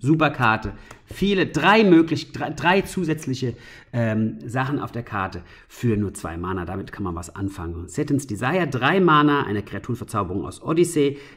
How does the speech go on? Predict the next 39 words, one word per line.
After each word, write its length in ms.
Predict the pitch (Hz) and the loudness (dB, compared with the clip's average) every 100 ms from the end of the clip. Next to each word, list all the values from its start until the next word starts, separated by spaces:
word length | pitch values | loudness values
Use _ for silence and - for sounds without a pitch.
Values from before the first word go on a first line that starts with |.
| - | -12
Die 100 | 107 | -8
Kreatur 380 | 123 113 - 101 | -4 -4 -2 -4
bekommt 300 | - 110 95 | -4 -6 -4
plus 200 | 110 - | -8 -6
zwei, 220 | 104 95 | -6 -6
plus 380 | - 82 - - | -8 -12 -12 -10
zwei 520 | - 127 139 185 208 208 | -8 -2 0 0 -2 -2
dauerhaft 640 | 127 143 147 120 123 - | -2 0 0 -2 -6 -4
und, 320 | 117 104 - - - _ | -8 -8 -10 -14 -18 _
äh, 260 | 107 101 101 | -6 -6 -6
Threshold. 580 | - 139 143 127 107 107 | -8 -8 -4 0 0 0
Das 140 | 107 98 | -4 -8
heißt, 240 | 92 - - - - - | -8 -12 -20 -20 -18 -6
wenn 200 | 104 - | -4 -2
ich 160 | - | -2
mehr 160 | 110 90 | -2 -2
als 140 | - | -6
sieben 160 | 110 107 | -6 -6
Karten 260 | 98 90 | -6 -8
im 80 | 87 | -8
Friedhof 300 | - 98 95 | -8 -10 -8
habe, 260 | 92 85 87 - - _ _ - | -8 -8 -10 -16 -20 _ _ -6
müssen 720 | 107 101 104 127 127 120 - | -2 0 4 4 4 -2 -2
alle 240 | 113 131 | -2 -2
Kreaturen, 520 | 147 135 123 - 110 104 | -2 -4 -4 -2 -2 -2
die 80 | |
das 340 | 101 92 - - | -6 -10 -14 -10
können, 380 | - 123 113 107 | -2 0 2 0
die 80 | |
verzauberte 720 | 107 104 - 82 87 90 98 98 - _ - 127 | -6 -10 -8 -10 -10 -10 -12 -12 -20 _ -6 -6
Kreatur 580 | - 107 107 - 92 - | -6 -8 -10 -10 -12 -12
auch 200 | 101 - | -14 -14
blocken. 800 | - 90 90 107 - 85 78 - _ _ - - - - - | -14 -8 -4 -4 -4 -6 -8 -16 _ _ -20 -20 -20 -20 -4
Dann 240 | 139 156 | 0 2
haben 360 | 156 147 143 131 | 4 4 4 6
wir 120 | 131 | 4
den 220 | 110 113 | 2 0
Elephant 600 | 143 165 - 170 170 - | -2 0 2 2 2 -2
Guide 540 | 147 139 151 190 185 | 2 4 4 4 2